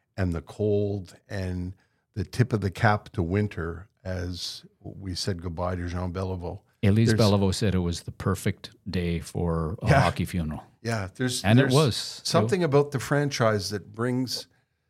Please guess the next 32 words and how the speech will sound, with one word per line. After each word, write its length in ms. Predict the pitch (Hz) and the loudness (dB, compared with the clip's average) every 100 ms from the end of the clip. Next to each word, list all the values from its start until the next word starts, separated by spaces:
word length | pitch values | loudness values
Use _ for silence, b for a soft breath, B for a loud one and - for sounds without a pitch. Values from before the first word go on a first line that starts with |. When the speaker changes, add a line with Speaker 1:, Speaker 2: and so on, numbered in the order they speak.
| _ - | _ -4
Speaker 1:
brings 300 | 131 135 123 | 0 0 0
a 60 | |
little 260 | 107 131 131 | 0 2 4
magic 500 | 120 123 107 113 - | 4 2 0 -6 -2
to 180 | 107 - | -2 2
everything 600 | 117 131 120 135 123 113 | 2 2 0 0 -2 -2
surrounding 680 | - 107 110 117 117 113 107 | -2 0 0 0 0 0 0
the 80 | |
people 360 | 92 117 113 107 | -2 -2 -2 -2
that 120 | 104 101 | 0 0
are 140 | 98 | 0
attached 500 | 98 - 107 - - | 0 2 0 0 -8
to 60 | 90 | -6
that 240 | 92 87 | -6 -8
franchise. 360 | - 87 87 104 | -8 -8 0 4
Speaker 2:
I 20 | |
have 140 | 135 123 | 6 4
a 40 | |
photo 300 | - 139 139 | 4 4 6
of 100 | 110 | 4
myself 360 | 110 - 110 - | 4 2 0 0
standing 360 | 113 107 104 | 2 4 4
on 120 | 92 | 4
the 60 | 90 | 2
church 340 | - 107 - | 0 -2 -2
steps 340 | - 98 90 - | -2 0 0 -2
at 80 | 95 | 0
Mary 240 | 92 92 | 2 0
Queen 240 | - 95 | 0 0
of 80 | 90 | 0
the 80 | 87 | 0
World, 400 | 87 90 87 | 0 0 0